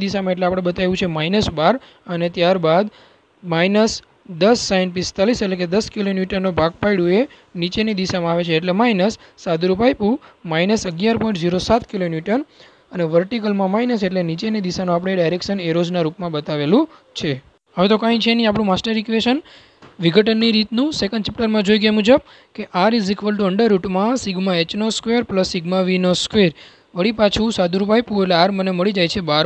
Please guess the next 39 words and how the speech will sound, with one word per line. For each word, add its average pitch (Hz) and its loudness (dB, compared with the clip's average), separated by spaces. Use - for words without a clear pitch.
પોઇન્ટ 202 -2
અગિયાર 170 0
કિલોન્યૂટન. 147 -2
તો 196 -6
ડેટા 175 -2
મુજબ 202 0
બળનું, 190 2
પરિણામી 190 -2
બળનું 202 0
મૂલ્ય 185 0
મળી 240 2
ગયું, 196 2
દિશા 226 0
શોધવી 170 0
છે. 208 4
તો 185 -10
પાછું 175 -2
આપણું 214 0
માસ્ટર 214 0
ઇક્વેશન 220 -2
મૂકીએ, 220 0
દિશાને 202 0
આપણે 202 0
theta 214 -2
કહીએ 226 6
તો 160 -6
tan 196 0
theta 233 0
is 180 -2
equal 185 -2
to 190 0
sigma 190 0
V 233 2
upon 196 -6
sigma 170 -4
H, - -12
પણ 180 -6
કેમાં 220 0
આવશે? 185 0